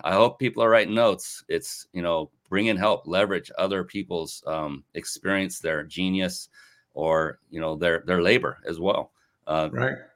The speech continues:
Speaker 1: no need to do this on your own, other than if you're just starting out and you're trying to build enough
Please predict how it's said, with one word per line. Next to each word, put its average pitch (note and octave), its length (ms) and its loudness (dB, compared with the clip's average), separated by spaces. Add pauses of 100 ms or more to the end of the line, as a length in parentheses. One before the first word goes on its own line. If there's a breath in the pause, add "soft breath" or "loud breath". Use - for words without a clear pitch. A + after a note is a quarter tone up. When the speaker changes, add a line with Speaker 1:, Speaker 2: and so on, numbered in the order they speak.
(220)
Speaker 1:
no A2 180 6
need C3+ 160 6
to A2+ 80 0
do A#2 140 2
this A#2 220 2
on G#2 120 4
your G#2 160 4
own, D#2 160 0 (340)
other F2 220 0
than E2 280 -4 (520 soft breath)
if - 120 -10
you're E2+ 100 -4
just F2 180 -2
starting D#2+ 280 2
out F#2+ 220 4
and E2 80 -4
you're E2 100 -2
trying E2+ 200 0
to E2 80 -2
build E2+ 340 0
enough E2+ 180 0